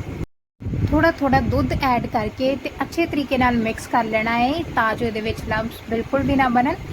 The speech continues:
ਤੇ ਹੁਣ ਇਹਦੇ ਵਿੱਚ ਤੁਸੀਂ ਖੋਇਆ ਵੀ ਐਡ ਕਰ ਸਕਦੇ ਹੋ। ਜੇ ਖੋਇਆ ਨਹੀਂ ਹੈ, ਤੇ ਘਰ ਦੇ ਵਿੱਚ ਇੱਕ ਜਾਂ ਦੋ ਚਮਚ ਮਲਾਈ ਤਾਂ ਹੋਣੀ ਹੈ, ਉਹ ਤੁਸੀਂ ਇਹਦੇ ਵਿੱਚ ਐਡ ਕਰ ਦਿਓ। ਉਹਦੇ ਵਿੱਚ ਖੋਏ ਵਰਗਾ ਹੀ ਬਿਲਕੁਲ ਫਲੇਵਰ ਆਏਗਾ ਤੇ ਖਾਣ ਦੇ ਵਿੱਚ ਵੀ ਮਾਲਪੂੜੇ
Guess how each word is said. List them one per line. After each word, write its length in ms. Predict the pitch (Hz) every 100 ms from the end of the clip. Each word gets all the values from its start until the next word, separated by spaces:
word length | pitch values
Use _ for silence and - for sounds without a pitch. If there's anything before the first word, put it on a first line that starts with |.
| - - - -
ਤੇ 80 |
ਹੁਣ 220 | 285 294 285
ਇਹਦੇ 140 | 330
ਵਿੱਚ 180 | 339 -
ਤੁਸੀਂ 260 | 339 320 339
ਖੋਇਆ 260 | 285 247 285
ਵੀ 120 | 320
ਐਡ 200 | 285 220 -
ਕਰ 140 | 247
ਸਕਦੇ 380 | 254 240 226 262
ਹੋ। 200 | 269 330 - - -
ਜੇ 100 | 262 277 -
ਖੋਇਆ 280 | 262 262
ਨਹੀਂ 360 | 262 240 254 320
ਹੈ, 260 | 277 254 311 -
ਤੇ 140 | 330 339 - -
ਘਰ 180 | 262
ਦੇ 160 | 226 269
ਵਿੱਚ 240 | 285 269 -
ਇੱਕ 220 | 269 - 269
ਜਾਂ 140 | 285 269
ਦੋ 280 | 214 226
ਚਮਚ 480 | 254 262 247 262 - - - 262
ਮਲਾਈ 340 | 247 226 226 240
ਤਾਂ 80 | 277
ਹੋਣੀ 320 | 269 240 254
ਹੈ, 80 | 339 - - - - -
ਉਹ 180 | 302 370
ਤੁਸੀਂ 240 | 370 339
ਇਹਦੇ 140 | 311
ਵਿੱਚ 220 | 311 311 277
ਐਡ 240 | 220 208
ਕਰ 200 | 226 233
ਦਿਓ। 160 | 226 294
ਉਹਦੇ 140 | 294
ਵਿੱਚ 240 | 294 - - -
ਖੋਏ 260 | 269 254 285
ਵਰਗਾ 340 | 262 233 269
ਹੀ 60 | 285
ਬਿਲਕੁਲ 380 | 240 226 277 277 - -
ਫਲੇਵਰ 400 | 226 202 233 254
ਆਏਗਾ 400 | 240 247 262 277 294
ਤੇ 100 | 311
ਖਾਣ 400 | - 240 226 233
ਦੇ 100 | 277
ਵਿੱਚ 260 | 254 -
ਵੀ 140 | 254 277
ਮਾਲਪੂੜੇ 600 | 247 220 214 247 247 240